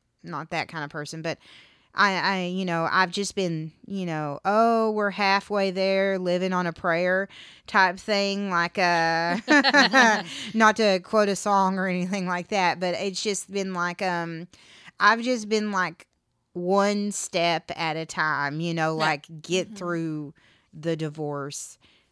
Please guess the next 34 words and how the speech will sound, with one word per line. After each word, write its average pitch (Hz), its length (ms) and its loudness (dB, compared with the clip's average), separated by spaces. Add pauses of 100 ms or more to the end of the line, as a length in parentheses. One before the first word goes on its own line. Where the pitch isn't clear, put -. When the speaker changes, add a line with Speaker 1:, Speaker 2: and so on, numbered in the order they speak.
(160)
Speaker 1:
move 180 640 0
out 170 300 2
of 165 280 -4
the 165 300 -2
horrible 170 640 -2
place 156 480 -4
I 151 160 4
was 156 240 -4
living, 147 880 -4 (540)
restart 180 880 -2
my 165 240 0
life, 156 840 -4
like, 151 400 -6
uh, 151 240 -4
build 175 560 -2
up, 160 260 -4 (440)
'cause 196 160 -4
I 185 120 4
lost, 180 420 0
like, 175 260 0
uh, 160 380 -2
you 202 180 -6
know, 151 180 -2
all 180 280 2
my 175 160 2
clothes 170 640 0
and 170 100 -4
everything 170 400 -4
in 170 100 -6
the 156 60 -6
process, 151 720 -4
you 160 140 -8
know, 151 260 -4
like, 147 240 -4